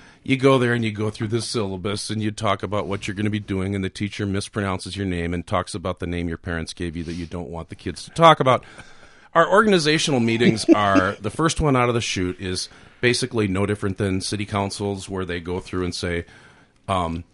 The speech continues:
Speaker 1: who's the, you know, who's gonna be the paper, who's gonna be this and that. And then,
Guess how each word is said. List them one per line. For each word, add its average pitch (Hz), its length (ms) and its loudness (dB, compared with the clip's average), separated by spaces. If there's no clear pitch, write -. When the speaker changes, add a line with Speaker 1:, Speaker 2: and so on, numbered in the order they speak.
Speaker 1:
who's 160 300 4
the, 135 360 4
you 110 100 -4
know, 101 280 -2
who's 131 240 0
gonna 131 160 4
be 117 180 0
the 107 160 -4
paper, 101 800 0
who's 113 260 -4
gonna 104 220 -2
be 98 400 -2
this 98 320 -4
and 98 100 2
that. 90 240 0
And 147 140 2
then, 143 240 4